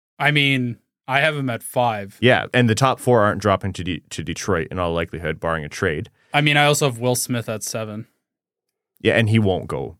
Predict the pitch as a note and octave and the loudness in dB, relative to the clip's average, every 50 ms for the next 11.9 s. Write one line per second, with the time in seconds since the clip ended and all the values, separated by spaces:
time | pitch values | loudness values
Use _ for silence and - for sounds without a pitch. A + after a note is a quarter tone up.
0 | _ _ - F#2+ - - E2+ G2+ G2 F2+ - C#2+ D3+ D3 C#3+ D3 D3 C#3+ C3+ C3 | _ _ -2 -2 -2 0 0 -2 -2 -2 -2 0 2 4 4 4 4 4 4 2
1 | B2 A2+ G#2 G#2 A2+ A#2+ B2 C#3 C#3 C3 B2+ - C#3 B2 A#2 - - C3 B2 A#2+ | 2 0 0 -2 -4 0 2 2 2 2 2 0 0 0 0 0 -2 -2 0 -2
2 | A2 A2+ A#2+ A2+ A2+ A2 A2+ - - A#2+ C3+ D3 D3+ C3+ B2 C3 B2+ A#2+ - C3 | -2 -4 -4 -2 -2 -2 -2 -2 0 2 2 4 2 2 2 0 0 0 0 -2
3 | A#2+ A2 A#2 A2 G#2 A2 G#2 G2+ G2+ G2 G2 - A2+ G#2+ B2 D3 D#3 C#3 A2+ A2+ | -2 -2 -4 -4 -4 -4 -4 -4 -6 -6 -8 -8 -10 -8 -8 -8 -8 -6 -6 -6
4 | A2+ A#2 A#2+ A#2+ A#2+ A#2+ A#2+ - B2 A#2+ - B2+ B2 B2+ A#2+ B2+ B2 A#2+ A#2+ A#2 | -4 -4 -4 -4 -4 -4 -6 -6 -8 -6 -6 -6 -6 -4 -4 -2 -2 -2 -4 -4
5 | B2 - - - F#3+ D3 C#3+ - - - - - D#3+ B2 A#2 A#2 - _ - _ | -6 -6 -2 0 0 0 0 -2 -2 -2 0 2 2 2 2 0 -2 _ -20 _
6 | _ _ _ _ _ _ _ _ _ - A2+ A2 A2 A2 A2 G#2+ G2+ G#2+ A2 A2+ | _ _ _ _ _ _ _ _ _ 2 4 4 6 4 4 4 6 6 6 6
7 | A#2 G2+ G#2+ G#2+ F#2+ G#2 G#2 F#2+ - - G2+ F#2 - - G2+ F#2 F2+ F2 F2+ E2+ | 8 6 4 4 6 4 4 4 4 0 -2 -2 0 -2 -2 0 0 0 0 0
8 | D2+ F2+ F2 E2 E2 E2 - - - - - E2+ E2 D#2+ D#2 D#2 D#2+ - - - | 0 -2 -4 -4 -4 -6 -6 -8 -8 -4 -2 -2 0 -2 -2 -4 -6 -8 -8 -12
9 | _ _ _ F2+ E2+ D2+ G1+ G1+ - - - _ _ _ _ _ _ _ _ _ | _ _ _ -6 -4 -4 -6 -8 -14 -16 -18 _ _ _ _ _ _ _ _ _
10 | _ _ _ G#2+ G#2+ G2+ - G#2 G2 G2 F#2+ F#2 F#2+ F#2 F#2+ F#2+ F#2+ F#2 F2 E2 | _ _ _ 0 0 2 4 2 2 2 2 2 2 2 2 2 2 0 -2 -4
11 | - - - - F2+ F2+ F#2 F#2+ G2+ G#2+ G2 A2+ A#2+ C3 D3 D3+ - | -6 -12 -16 -12 -10 -4 0 2 2 4 4 4 4 4 2 -2 -4